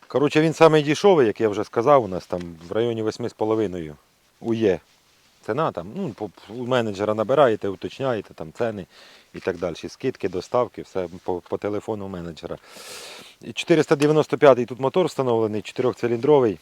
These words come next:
ря-, рядний, четвірка, К М чотириста дев'яносто п'ять. Ну, там повне відео є в нас на каналі.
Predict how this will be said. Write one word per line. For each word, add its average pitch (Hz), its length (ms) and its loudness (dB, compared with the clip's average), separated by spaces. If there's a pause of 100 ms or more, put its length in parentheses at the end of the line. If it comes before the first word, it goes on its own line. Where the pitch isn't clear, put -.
(1500)
ря-, 110 340 0
рядний, 107 500 2
четвірка, 151 480 -4
К 135 120 2
М 139 120 6
чотириста 120 380 -2
дев'яносто 110 320 -6
п'ять. 85 220 -6
Ну, 147 100 -6
там 139 140 4
повне 147 260 2
відео 127 280 0
є 101 140 0
в 80 40 -10
нас 82 200 -16
на 95 80 -10
каналі. 139 400 0